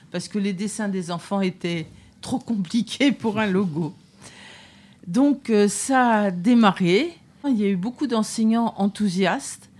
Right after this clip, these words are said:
et qui n'hésitaient pas, parce qu'il n'y avait pas d'aide.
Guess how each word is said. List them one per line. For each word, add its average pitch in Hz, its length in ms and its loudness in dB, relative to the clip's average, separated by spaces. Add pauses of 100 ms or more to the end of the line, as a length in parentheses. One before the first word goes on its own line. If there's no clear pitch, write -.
(280)
et 202 100 -2
qui 220 180 0
n'hésitaient 247 540 2
pas, 202 540 0
parce 180 220 -4
qu'il 175 300 -2
n'y 156 80 -6
avait 143 200 -2
pas 135 160 -4
d'aide. 139 380 -6